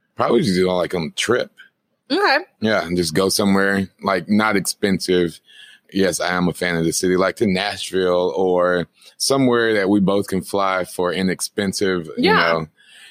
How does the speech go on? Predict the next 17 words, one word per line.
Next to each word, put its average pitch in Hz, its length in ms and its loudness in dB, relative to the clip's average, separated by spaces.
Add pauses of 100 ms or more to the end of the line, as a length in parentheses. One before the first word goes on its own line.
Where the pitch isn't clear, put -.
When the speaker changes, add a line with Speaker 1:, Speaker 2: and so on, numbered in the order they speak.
(260)
Speaker 1:
Maybe, 131 260 0
like, 175 180 0
a 90 60 0
beach 87 400 -2
day, 76 260 -2
like, 85 160 -2
a 85 180 2
week, 95 280 2
quick 117 280 0
weekend 101 540 2
beach 95 320 -2
trip. 80 240 -2
Speaker 2:
Okay. 311 400 -2 (240)
Speaker 1:
That - 140 2
would - 120 -4
be 92 100 0
something 80 580 -4